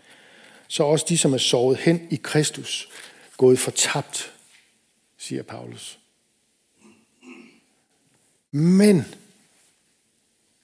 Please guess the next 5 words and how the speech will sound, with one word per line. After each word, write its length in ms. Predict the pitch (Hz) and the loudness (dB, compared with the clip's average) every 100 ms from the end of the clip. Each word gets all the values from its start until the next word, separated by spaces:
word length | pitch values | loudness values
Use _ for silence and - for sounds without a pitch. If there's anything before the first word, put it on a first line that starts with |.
| _ | _
men, 680 | 185 214 240 269 277 160 110 - - _ _ _ _ _ _ _ _ _ _ _ _ _ | -4 0 4 6 6 4 0 -12 -20 _ _ _ _ _ _ _ _ _ _ _ _ _
nu 260 | 160 190 190 | 2 2 2
er 240 | 165 160 185 - - _ _ - | 0 2 0 -6 -20 _ _ -12
Kristus 580 | - 135 135 120 - - | -2 -2 -2 -8 -16 -8
opstået 540 | 131 131 - - 117 | -4 -4 -6 -10 -12